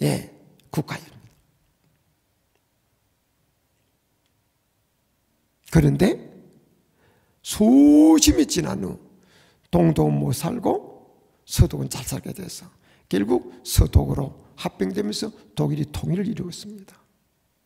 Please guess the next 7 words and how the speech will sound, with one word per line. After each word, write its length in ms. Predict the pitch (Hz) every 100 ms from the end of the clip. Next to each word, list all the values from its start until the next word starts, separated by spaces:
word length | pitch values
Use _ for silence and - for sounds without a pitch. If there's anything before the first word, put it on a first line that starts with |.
| _ _ _ - -
또 520 | 311 196 - - - -
같은 400 | 311 - 320 247
한민족인 720 | 196 214 214 202 196 190 -
대한민국, 760 | 160 151 156 165 151 - - _ _ _ _ _ -
남과 400 | 151 170 165 139
북으로 300 | - 190 180
나눠졌습니다. 880 | - - - - - - 110 95